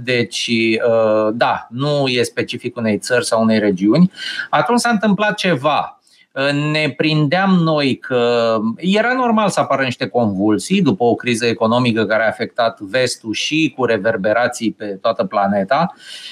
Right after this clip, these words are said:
dar consecințele politice erau greu de prevăzut, mai ales părea că în primii ani vom avea un fel de mișcări de stânga, că de fapt așa începuse, cu mișcarea Occupy.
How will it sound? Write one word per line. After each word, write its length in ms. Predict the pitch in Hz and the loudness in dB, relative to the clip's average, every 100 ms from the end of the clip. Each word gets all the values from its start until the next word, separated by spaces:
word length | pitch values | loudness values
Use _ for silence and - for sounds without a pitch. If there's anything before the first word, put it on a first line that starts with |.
| - | -10
dar 280 | 127 151 151 | -2 0 0
consecințele 680 | 180 156 165 202 196 208 | 0 0 -2 -2 0 0
politice 520 | 196 190 185 185 - 170 | 0 2 2 2 0 2
erau 220 | 160 156 | 2 2
greu 220 | 156 160 | 2 2
de 140 | 139 | 0
prevăzut, 840 | 104 120 110 104 95 143 180 170 160 | 0 0 0 -2 0 -2 0 0 0
mai 280 | 160 175 170 | 2 0 0
ales 480 | 160 165 165 - 175 170 165 | 0 0 -2 -6 -2 0 0
părea 360 | 170 151 151 170 | 0 2 2 -2
că 120 | 170 | -4
în 120 | 147 | -6
primii 380 | - 170 165 147 | -4 -4 -2 -2
ani 540 | 139 160 175 170 170 | 0 0 0 0 0
vom 260 | 147 151 156 | 0 0 0
avea 280 | 151 147 156 | 0 2 0
un 180 | 156 143 | 0 -2
fel 240 | - 147 | -2 -2
de 100 | 143 | 0
mișcări 560 | 139 143 143 - 147 127 | 0 0 -2 -2 -2 0
de 100 | 123 | -4
stânga, 560 | - - 135 175 175 - | -4 -4 0 0 0 -2
că 100 | 165 | -2
de 100 | 143 | 0
fapt 200 | 143 156 | 0 0
așa 200 | 151 156 | 0 0
începuse, 520 | 147 127 98 120 170 | -2 -4 -6 -6 -4
cu 120 | 165 117 | -2 -2
mișcarea 380 | 117 139 131 | 0 0 2
Occupy. 640 | 127 123 - 98 104 107 147 | 2 0 -2 0 0 0 -4